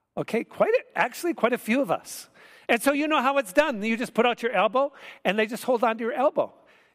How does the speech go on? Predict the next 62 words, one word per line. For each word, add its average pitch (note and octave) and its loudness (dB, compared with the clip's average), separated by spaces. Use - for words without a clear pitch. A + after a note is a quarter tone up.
And D#3 4
when G3+ -2
you G#3 0
step C4+ 0
up, D4+ 0
they G3 2
can F#3 -4
feel A#3+ 2
that G3+ 0
in F#3 -4
your F#3 -2
elbow. G#3 2
And G#3+ -4
when E3 -4
you D#3+ -6
step - -2
down, E3 0
they G3 -2
can D#3+ -6
feel E3 0
that E3 0
in E3 -10
your E3 -4
elbow. D#3+ 0
And F3+ 0
so G#3+ 2
they G3+ 2
know A#3 0
when F#3+ -2
to E3 -6
step F3 0
up F#3 -4
and D#3 -8
step F3 -2
down. F#3+ 2
Of C#3 -10
course, D#3 -2
when D3+ -6
you C#3 -4
go C#3+ 2
right D3 0
and C3 -6
left, D#3+ 0
they C#3 -2
can C3 -8
feel C#4 -2
that B2+ -2
in C3+ -6
your D3+ -8
elbow. F#3+ -8
And F3 0
so G#3 4
one A3 0
of C#4 2
us A#3+ 0
would A3 2
always G#3 2
just A#3 -6
give G#3 4
her, A3+ -2
give F3+ -2
her A#3 0